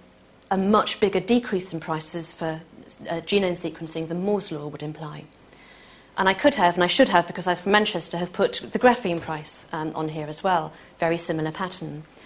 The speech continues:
So across a, a range of technologies, absolutely astonishing price declines. The G D P di-, by definition, doesn't include the consumer surplus that that's generating.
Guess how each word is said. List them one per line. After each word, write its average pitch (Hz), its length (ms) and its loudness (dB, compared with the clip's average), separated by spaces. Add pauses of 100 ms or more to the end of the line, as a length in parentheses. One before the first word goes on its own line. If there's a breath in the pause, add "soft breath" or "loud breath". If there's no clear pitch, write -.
(300 loud breath)
So - 140 2
across 202 280 -2
a, 180 160 2
a 185 100 2
range 226 560 6
of 175 180 0 (260)
technologies, 202 880 -2 (360 loud breath)
absolutely 226 440 2
astonishing 208 560 2
price 196 300 -4
declines. 156 640 -10 (1160 loud breath)
The 202 80 -2
G 240 140 8
D 240 100 8
P 240 140 4
di-, 226 180 8
by 202 180 8
definition, 202 720 2
doesn't 208 380 6
include 190 680 2
the 180 120 -6
consumer 180 360 0
surplus 196 480 4
that - 80 -10
that's - 180 -6
generating. 151 600 -8